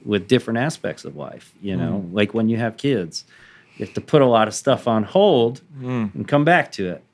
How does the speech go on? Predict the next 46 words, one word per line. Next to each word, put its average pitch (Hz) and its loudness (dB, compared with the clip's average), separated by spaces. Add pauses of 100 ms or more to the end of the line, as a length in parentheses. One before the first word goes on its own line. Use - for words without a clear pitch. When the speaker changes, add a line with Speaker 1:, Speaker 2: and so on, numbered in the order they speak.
Speaker 1:
you 110 0
know? 104 0
Speaker 2:
Absolutely. 113 2
Speaker 1:
But 107 0
when 117 6
you 113 0
come 131 0
back 127 2
to 104 -4
it, 90 -4
man, 98 -2
you 95 -2
gotta 78 -6 (160)
come 92 2
back 95 0
to 78 -8
it. 71 -8
Speaker 2:
Mm-hmm. 101 -8
Speaker 1:
So 101 2 (300)
I 123 8
like 131 4
Jeff 104 -4
Nichols. 92 -2
I, 98 -2
I 98 2
think 98 -4
he'd 95 -4
be 87 -4
great 92 -2
to 82 -10
work 85 -2
with, 80 -6 (640)
you 95 -2
know? 87 -2
And 107 2
I 104 2
love 98 0
Michael 90 -6
Shannon. 90 -4 (280)
Speaker 2:
Mm. 123 -6 (440)
Speaker 1:
I 92 -12
just - -12
think 82 -8
he's 85 -10
so 80 -4
cool. 87 -2